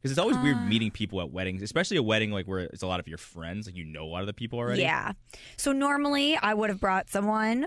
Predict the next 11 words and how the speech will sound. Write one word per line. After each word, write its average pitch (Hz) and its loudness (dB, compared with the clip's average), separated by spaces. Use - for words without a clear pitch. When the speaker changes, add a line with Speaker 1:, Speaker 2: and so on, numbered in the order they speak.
Speaker 2:
but 190 -2
this 196 0
was 190 -2
my 185 2
best - 0
girlfriend 180 0
from 185 0
high 180 -2
school, 175 -2
and 190 2
it's 196 -2